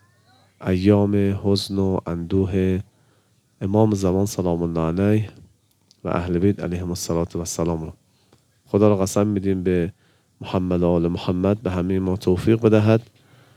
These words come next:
بتوانیم تک تک لحظات زندگیمون رو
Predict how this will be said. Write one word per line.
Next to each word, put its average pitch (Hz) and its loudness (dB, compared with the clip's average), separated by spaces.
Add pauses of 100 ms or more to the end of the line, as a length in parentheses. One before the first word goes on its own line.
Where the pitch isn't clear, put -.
(460)
بتوانیم 117 4 (720)
تک 92 -2
تک 110 2
لحظات 95 4
زندگیمون 95 2
رو 107 6